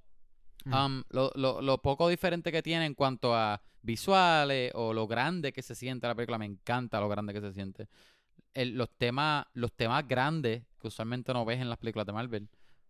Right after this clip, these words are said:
Speaker 2: Este,
Speaker 1: Ah.
Speaker 2: es que las películas de Marvel tampoco están tratando de ser tan, hacerte pensar tanto tampoco. Es más, mira los puños y ya. Compra los
Speaker 1: Es que es
Speaker 2: juguetes.
Speaker 1: deprimente.
Speaker 2: Mira, mira los
Speaker 1: Tú, tú
Speaker 2: puños,
Speaker 1: abres
Speaker 2: compra
Speaker 1: el
Speaker 2: los juguetes y ya.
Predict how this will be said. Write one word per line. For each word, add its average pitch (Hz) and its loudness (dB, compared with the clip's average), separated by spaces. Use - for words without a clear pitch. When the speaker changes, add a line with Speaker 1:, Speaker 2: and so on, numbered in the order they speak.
Speaker 2:
Este, 101 -4
Speaker 1:
Ah. 117 -6
Speaker 2:
es 151 -4
que 233 0
las 214 4
películas 202 0
de 196 -2
Marvel 190 0
tampoco 170 -2
están 175 -8
tratando 151 -2
de 135 -2
ser 131 -6
tan, 117 -4
hacerte 120 -6
pensar 131 0
tanto 120 -2
tampoco. 110 -4
Es 101 -6
más, 110 -6
mira 107 -4
los 120 0
puños 117 -6
y 101 -4
ya. 101 -8
Compra 110 0
los 120 4
Speaker 1:
Es 113 0
que 117 -2
es 110 2
Speaker 2:
juguetes. 110 6
Speaker 1:
deprimente. 175 6
Speaker 2:
Mira, 139 2
mira 143 4
los 190 10
Speaker 1:
Tú, 190 2
tú 202 6
Speaker 2:
puños, 190 8
Speaker 1:
abres 220 10
Speaker 2:
compra 247 10
Speaker 1:
el - 10
Speaker 2:
los 165 8
juguetes 151 2
y 104 -2
ya. 98 -8